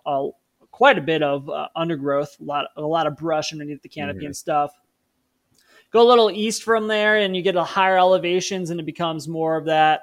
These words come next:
Speaker 1: uh, lodge pole and then sage bottoms, and, um,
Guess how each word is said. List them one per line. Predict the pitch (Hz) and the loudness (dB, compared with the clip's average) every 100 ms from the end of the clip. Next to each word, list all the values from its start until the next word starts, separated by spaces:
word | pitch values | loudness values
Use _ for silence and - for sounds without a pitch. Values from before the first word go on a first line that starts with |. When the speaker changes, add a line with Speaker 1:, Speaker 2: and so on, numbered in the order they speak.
| - | -4
Speaker 1:
uh, | 165 | -6
lodge | 165 170 165 165 - | -4 -2 -2 -4 -8
pole | - 180 165 165 165 | -2 0 2 0 0
and | 156 | -2
then | 156 | -8
sage | 143 160 156 156 | -8 -6 -6 -6
bottoms, | 160 170 170 170 175 175 156 | 2 4 4 2 -4 -8 -8
and, | 156 151 147 147 | -8 -8 -10 -12
um, | 143 156 160 165 | -10 -10 -12 -16